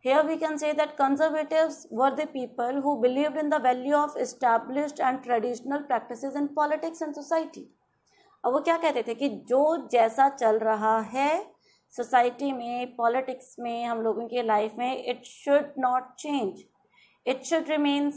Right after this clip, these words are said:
same. तो पहले क्या चल रहा था? पहले तो मोनार्कियल सिस्टम चल रहा था, तो वो लोग चाहते थे कि ये मोनार्कियल सिस्टम ही चले, ये जो दोबारा से रिपब्लिक आ गया, डेमोक्रेसी की तरफ जो लोग बढ़ रहे हैं, ऐसा कुछ भी नहीं होना चाहिए.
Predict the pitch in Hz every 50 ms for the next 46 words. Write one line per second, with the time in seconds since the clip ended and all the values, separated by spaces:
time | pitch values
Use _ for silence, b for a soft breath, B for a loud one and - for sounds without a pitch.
0 | - - 302 285 277 247 196 170 - - - _ _ _ _ _ _ _ _ _
1 | _ _ _ _ _ _ _ _ _ - 240 247 - 269 262 269 285 277 - -
2 | 330 339 339 339 330 330 320 320 311 320 320 320 320 - 220 208 220 214 226 240
3 | 240 240 254 254 262 269 - 320 320 311 302 285 - 311 302 302 285 294 285 -
4 | 285 277 277 - 285 277 277 B B B B B - 262 262 262 277 269 294 285
5 | 294 302 269 254 254 269 269 277 277 277 311 311 285 277 277 277 262 247 233 226
6 | 220 220 220 - 262 254 254 254 233 - 254 254 254 254 254 247 247 240 233 240
7 | 262 294 294 254 240 226 233 254 220 233 220 226 226 226 233 226 262 240 220 226
8 | 226 220 208 208 240 254 247 254 233 220 220 220 226 226 233 233 233 233 220 220
9 | 208 214 233 233 220 233 233 226 226 240 240 240 240 - - 240 240 233 220 220
10 | 226 208 190 226 226 226 220 214 214 208 214 214 202 220 226 220 214 220 226 233
11 | 240 233 b b b b b b b - 262 262 262 277 294 294 285 254 - -
12 | 226 302 359 415 453 - - _ _ _ _ _ - 277 285 294 294 277 302 294
13 | 285 254 247 220 208 202 196 208 208 202 185 175 185 175 175